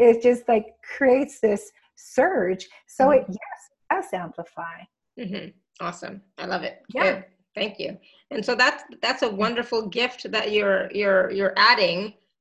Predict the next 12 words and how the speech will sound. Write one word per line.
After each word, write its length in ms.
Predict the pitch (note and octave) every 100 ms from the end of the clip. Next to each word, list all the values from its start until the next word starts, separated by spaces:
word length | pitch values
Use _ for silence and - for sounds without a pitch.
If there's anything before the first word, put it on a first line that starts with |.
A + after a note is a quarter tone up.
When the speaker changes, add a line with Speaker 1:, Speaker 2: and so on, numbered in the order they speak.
| _ -
Speaker 2:
to 120 | A#3
your 200 | G#3+ G#3+
healing 640 | B3 G4 G3 F3 G#3+ A#3+ -
and 480 | G3+ G3 F#3+ F3+ - _ _ _ _
skills, 560 | - - G#3 F#3 A#3+ G#3+
right? 260 | G3 A3+ - _ _ _ -
Um, 400 | G3+ F#3+ F#3 F#3
and 280 | G#3 G3+ G3
for 80 | A3
your 120 | G#3
Speaker 1:
Yeah. 60 | G3+
Speaker 2:
clients, 560 | B3 C#4 - F#3+ -